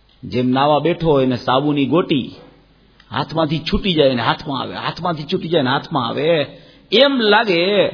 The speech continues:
કે આ આત્મા હાથમાં આવ્યો, છૂટી ગયો કે આવી ગયો, છૂટી ગયો કે આવી ગયો. એવી આ ચર્ચા છે પૂજ્ય ગુરુદેવ શ્રીના પ્રવચનમાં.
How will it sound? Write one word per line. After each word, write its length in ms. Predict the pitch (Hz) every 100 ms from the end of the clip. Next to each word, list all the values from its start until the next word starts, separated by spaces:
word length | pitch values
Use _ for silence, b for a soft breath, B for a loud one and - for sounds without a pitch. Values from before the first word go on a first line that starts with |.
| - - _ _
કે 80 | -
આ 280 | 143 170 180 - - - _ _ _
આત્મા 380 | - 190 233 220
હાથમાં 380 | 139 180 214 226
આવ્યો, 500 | 247 285 269 - - - - -
છૂટી 200 | 247 285
ગયો 140 | 294
કે 80 | 269
આવી 220 | 185 190
ગયો, 180 | 156 127
છૂટી 240 | - 233 262
ગયો 140 | 262
કે 80 | 185
આવી 180 | 160 139
ગયો. 220 | 104 - B B B B B 170
એવી 300 | 208 233 180
આ 80 |
ચર્ચા 440 | 160 147 151 165 131
છે 240 | - 123
પૂજ્ય 180 | 110 101
ગુરુદેવ 340 | 104 110 113
શ્રીના 320 | 110 92 92 87
પ્રવચનમાં. 680 | 87 92 92 87 - -